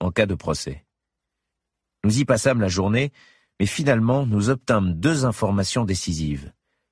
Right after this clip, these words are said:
D'une part, l'imprimante que possédait Eric, dont le numéro de série figure au dossier de police,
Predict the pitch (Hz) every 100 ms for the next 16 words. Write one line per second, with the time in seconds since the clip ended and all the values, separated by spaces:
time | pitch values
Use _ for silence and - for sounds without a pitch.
0 | _ - 101 139 120 123 95 76 - _
1 | _ - 127 135 - 135 120 - 92 113
2 | 113 113 90 - 117 107 143 - - -
3 | 92 92 95 104 110 104 92 90 113 104
4 | 107 - 95 98 90 82 98 - 90 78
5 | 104 123 147 -